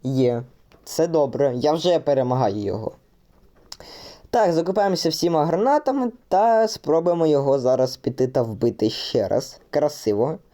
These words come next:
І, так сказати, бути переможцем у цій дуелі. Ідемо на Б-плент. Так, він, мабуть, на А пішов. Да, я в цьому впевнений. Він пішов на А. Це добре.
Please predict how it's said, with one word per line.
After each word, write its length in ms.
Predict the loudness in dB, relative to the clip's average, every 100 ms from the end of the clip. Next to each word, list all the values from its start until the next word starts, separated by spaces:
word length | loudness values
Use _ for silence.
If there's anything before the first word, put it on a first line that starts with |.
| -20 -20 _ _ -20 _ _ -20 _
І, 300 | 0 2 0 -6 _
так 160 | -4 -4
сказати, 880 | -2 0 2 0 0 2 4 2 -2 _
бути 480 | -2 0 2 2 0 -8 _ _ _ _ _
переможцем 680 | 0 2 2 0 -2 -4 -4
у 80 | -4
цій 240 | 0 0
дуелі. 480 | 2 0 0 -6 -14 _ -20 -20 -20 -20 -20 -4
Ідемо 360 | 0 0 2 2
на 120 | 2
Б-плент. 840 | 0 -2 0 2 2 0 -4 -14 _ _ _ _
Так, 400 | -2 0 0 0
він, 180 | 0 2
мабуть, 280 | 2 0 2
на 200 | 2 2
А 40 |
пішов. 460 | 0 -2 0 0 -2 -14 -20 _ _ _ _ _ _ -6
Да, 260 | 0 0 0
я 100 | -2
в 40 | 0
цьому 340 | 0 0 -2 -8 _ _ _ _
впевнений. 680 | -12 -2 0 0 -2 -4 -6 -2
Він 220 | -2 0
пішов 340 | -2 -2 0
на 80 | 0
А. 100 | -2 -6 _ _ -4
Це 160 | -2
добре. 340 | 0 0 0